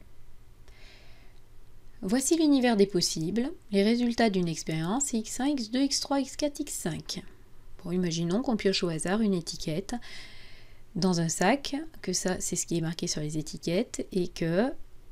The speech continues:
l'on observe ce qui est marqué dessus. A et B sont deux événements. Les étiquettes qui font marcher le critère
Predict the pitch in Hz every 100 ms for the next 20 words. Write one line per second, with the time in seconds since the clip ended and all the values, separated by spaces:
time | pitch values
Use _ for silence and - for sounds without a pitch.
0 | - 185 175 165 151 - 190 269 277 -
1 | - - - - 285 240 - - - -
2 | - - - - - - - - - -
3 | - - - - - - - - 254 233
4 | 160 170 175 294 - 226 208 226 220 170
5 | 160 156 156 208 370 - - - 185 185
6 | 208 208 196 180 185 180 - 175 170 165
7 | 160 - - 156 - 160 156